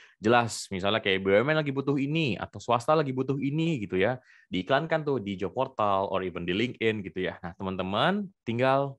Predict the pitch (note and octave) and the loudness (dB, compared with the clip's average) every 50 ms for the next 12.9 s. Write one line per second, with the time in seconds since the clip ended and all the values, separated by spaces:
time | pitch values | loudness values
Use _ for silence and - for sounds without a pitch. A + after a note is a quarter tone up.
0 | _ - - B2 A#2+ C3+ C#3 D#3 - - G2 F#2 F2+ F2+ F2+ F2+ G2 G#2+ A2+ A#2 | _ -8 -6 -2 0 2 2 2 2 0 -2 -2 -2 -4 -4 -2 -2 -2 -2 -4
1 | A#2 - - _ _ _ _ - C3+ C3 C3 C#3+ C#3 - B2 A#2 - - B2+ A2+ | -8 -14 -20 _ _ _ _ 0 0 0 0 -2 -4 -6 -6 -6 -6 -6 -6 -6
2 | A2 G#2+ A2 G#2+ G#2 G2 G#2 G#2 G2+ A2 A2+ - - F2 C#2+ F2 - G2 - - | -6 -8 -8 -10 -8 -6 -4 -4 -4 -4 -6 -8 -8 -10 -12 -10 -10 -8 -6 -6
3 | A#2 A2+ A2 G#2+ A2 A#2 A#2+ - C#3 B2+ - F3 E3 B2 G#2+ A#2 A2+ G2+ F#2 F#2 | -6 -6 -6 -8 -8 -8 -8 -10 -12 -10 -4 -2 0 0 0 0 -2 -4 -6 -8
4 | F#2+ G2+ G2+ G2 F#2+ F#2+ F#2 G#2 G2 G2+ G2 G#2 F#2+ - F#2+ F#2 - _ _ _ | -8 -8 -8 -8 -8 -8 -6 -6 -6 -6 -8 -10 -10 -10 -12 -12 -12 _ _ _
5 | _ _ _ _ - - - - - - _ _ _ _ _ _ _ _ _ _ | _ _ _ _ -18 -18 -16 -16 -18 -20 _ _ _ _ _ _ _ _ _ _
6 | - - G2+ A2+ C3 C3 D#3 E3+ E3 D#3 B2 F#2+ F2 - _ _ _ - F#2 E2+ | -8 -6 -6 -4 -2 0 -2 -2 -2 -4 -8 -10 -12 -18 _ _ _ -8 -6 -4
7 | F2 A2 B2 C3+ C3 A2+ A2 A#2+ B2 - - - G#2 F#2+ F2+ F2+ - A2 A2+ A#2 | -2 -2 -4 -4 -4 -2 -2 -2 -2 -2 -4 -8 -6 -6 -4 -4 -4 -4 -4 -4
8 | G#2+ A2 G2+ F#2 - - - F2 E2+ D#2+ - - G2 G2+ G2+ G2+ F#2 F2 E2 E2+ | -4 -4 -4 -4 -4 -6 -8 -8 -8 -8 -6 -4 -4 -4 -4 -6 -10 -8 -6 -4
9 | E2 F2+ G2+ A#2 C#3 D#3+ F3 F3+ F3 _ _ _ _ _ _ - G#2 G#2+ - - | -4 -4 -2 -4 -4 -4 -4 -6 -8 _ _ _ _ _ _ -4 -2 -2 -2 -2
10 | - A2 G#2+ G#2+ G#2+ - A2+ A2 G#2 - A2 G#2+ G#2+ - A#2+ G#2+ F#2+ G2 G#2+ - | -2 -6 -6 -6 -4 -2 -2 -2 -2 -2 -4 -4 -4 -4 -8 -8 -8 -8 -10 -10
11 | _ _ - F3 F3+ F3+ F#3 F#3 F3+ E3 - _ _ _ _ _ - A2+ G2+ - | _ _ -4 -2 0 0 -2 -2 -4 -8 -10 _ _ _ _ _ -10 -8 -4 -2
12 | B2+ A#2+ B2 A#2+ A#2+ A#2 B2+ C3 - E3 E3 C#3 G#2 F#2+ F#2+ F#2 E2 - | -2 -2 -2 -4 -4 -2 -2 -2 -2 -4 -2 -2 -2 0 0 -2 -4 -6